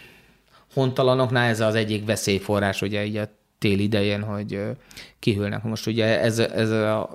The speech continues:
vízben ez annyiból másabb, hogy, hogy ez a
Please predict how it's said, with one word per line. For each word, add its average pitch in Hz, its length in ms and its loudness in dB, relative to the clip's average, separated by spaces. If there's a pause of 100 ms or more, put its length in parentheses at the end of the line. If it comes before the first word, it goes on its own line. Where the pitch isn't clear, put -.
vízben 113 360 2
ez 113 180 0
annyiból 107 580 2
másabb, 104 580 -2
hogy, 104 240 -6 (420)
hogy - 240 -4
ez 120 200 2
a 104 420 -2